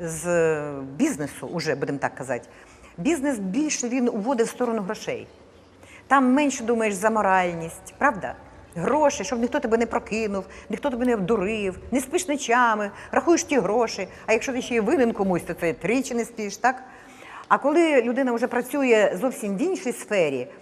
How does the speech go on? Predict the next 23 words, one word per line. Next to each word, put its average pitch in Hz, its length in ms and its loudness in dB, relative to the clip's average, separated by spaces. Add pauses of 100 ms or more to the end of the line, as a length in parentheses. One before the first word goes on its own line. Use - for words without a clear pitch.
(180)
якщо 185 280 -4
я 170 80 2
перейшла 180 580 2
уже 156 320 -2
в - 20 -14
сферу 165 340 0
громадської 175 540 -4
діяльності, 131 680 -4 (440)
то 180 160 2
це 240 260 -4
добровільна, 208 880 0
волонтерська 220 760 -2
праця. - 480 -10 (280)
Вона 220 180 0
давалася 247 400 2
дуже 226 200 -2
тяжко, 233 340 -2
тому 220 180 0
що 214 140 -6
я 190 180 4 (300)
грошей 214 320 -6
не 196 140 -6
заробляла, 139 580 -4